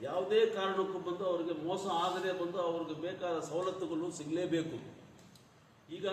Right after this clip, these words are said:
ಇನ್ನೊಂದು ಸಮಸ್ಯೆ ಕೂಡ ನಾವು ಮಾತಾಡಿದ್ದೀವಿ ಅಲ್ಲಿ. ಈಗ ಬಿ ಜಿ ಎಂ ಎಲ್ ಪ್ರದೇಶದಲ್ಲಿ ಬಂದು ಎಸ್ ಟಿ ಬಿ ಪಿ ಎಂಪ್ಲಾಯೀಸ್ ಅಂತ ಮೂರು ಸಾವಿರದ ಚಿಲ್ಲರೆ ಇದ್ದಾರೆ. ಉಳಿದ ಏಳು ಸಾವಿರ ಎಂಪ್ಲಾಯೀಸ್ ಮತ್ತು ಅವ್ರ ಡಿಪೆಂಡೆಂಟ್ಸು, ಅವ್ರ ಅನ್ಕಸ್ಟರ್ಸ್ ಎಲ್ಲ ಬಂದು ಇದ್ದಾರಲ್ಲ,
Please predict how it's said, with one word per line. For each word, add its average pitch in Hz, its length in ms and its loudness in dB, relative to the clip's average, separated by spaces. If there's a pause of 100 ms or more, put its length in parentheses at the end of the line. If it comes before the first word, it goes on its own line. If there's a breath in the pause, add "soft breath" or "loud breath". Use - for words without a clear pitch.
(380)
ಇನ್ನೊಂದು 202 340 0
ಸಮಸ್ಯೆ 185 380 0
ಕೂಡ 185 120 0
ನಾವು 175 300 0
ಮಾತಾಡಿದ್ದೀವಿ 147 500 -2
ಅಲ್ಲಿ. - 280 -10 (520)
ಈಗ 170 160 0
ಬಿ 208 120 -4
ಜಿ 208 120 2
ಎಂ 208 40 4
ಎಲ್ 208 200 2
ಪ್ರದೇಶದಲ್ಲಿ 190 680 0
ಬಂದು 185 160 -4
ಎಸ್ 175 160 -4
ಟಿ 202 80 -4
ಬಿ 190 120 -6
ಪಿ 185 140 -8
ಎಂಪ್ಲಾಯೀಸ್ 180 420 -2
ಅಂತ 165 160 -4
ಮೂರು 165 260 -2
ಸಾವಿರದ 165 420 -2
ಚಿಲ್ಲರೆ 156 260 0
ಇದ್ದಾರೆ. 117 460 -4 (1160)
ಉಳಿದ 254 180 0
ಏಳು 240 320 4
ಸಾವಿರ 214 280 2
ಎಂಪ್ಲಾಯೀಸ್ 196 1000 2
ಮತ್ತು 208 300 0
ಅವ್ರ 180 300 0
ಡಿಪೆಂಡೆಂಟ್ಸು, 190 760 -2
ಅವ್ರ 180 200 2
ಅನ್ಕಸ್ಟರ್ಸ್ 190 640 -2
ಎಲ್ಲ 185 180 -2
ಬಂದು 175 320 -4
ಇದ್ದಾರಲ್ಲ, 165 460 -2